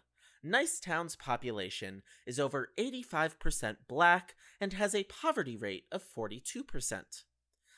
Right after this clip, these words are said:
Nicetown also suffers up to seventy-five percent more fine particulate pollution and ninety-five percent more diesel exhaust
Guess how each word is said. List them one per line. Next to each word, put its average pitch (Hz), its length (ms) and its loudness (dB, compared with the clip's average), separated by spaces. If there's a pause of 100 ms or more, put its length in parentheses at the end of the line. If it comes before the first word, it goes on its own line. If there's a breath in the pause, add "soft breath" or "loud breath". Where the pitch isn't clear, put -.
(180 soft breath)
Nicetown 190 640 4
also 156 380 2
suffers - 420 -2
up 120 140 -4
to 113 100 -6
seventy-five 180 840 2
percent 131 360 -4 (100)
more 196 340 4
fine 151 320 0
particulate 185 680 -6
pollution 170 560 -2 (340 loud breath)
and 180 220 2
ninety-five 196 640 2
percent 117 400 -4
more 113 200 -2
diesel 214 460 0
exhaust 101 640 -2